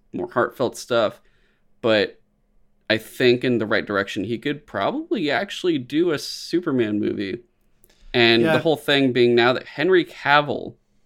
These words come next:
Speaker 1: is back as Superman, considering now he's only doing,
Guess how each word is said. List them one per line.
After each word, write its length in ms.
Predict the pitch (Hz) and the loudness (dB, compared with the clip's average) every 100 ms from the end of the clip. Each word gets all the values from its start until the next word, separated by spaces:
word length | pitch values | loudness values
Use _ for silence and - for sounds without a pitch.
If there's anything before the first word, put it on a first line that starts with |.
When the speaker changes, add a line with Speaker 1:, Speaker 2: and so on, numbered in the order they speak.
| _ _ - | _ _ -8
Speaker 1:
is 200 | 113 104 | -6 0
back 300 | 107 104 101 | 2 2 0
as 100 | 101 | -10
Superman, 420 | 113 120 104 98 | -10 -4 -2 -2
considering 420 | - 101 - 107 | -6 -6 -4 -2
now 140 | 101 95 | -2 -4
he's 220 | 104 - | -6 -6
only 240 | 110 110 101 | -2 -2 -2
doing, 520 | - 110 104 101 | -2 -2 0 -4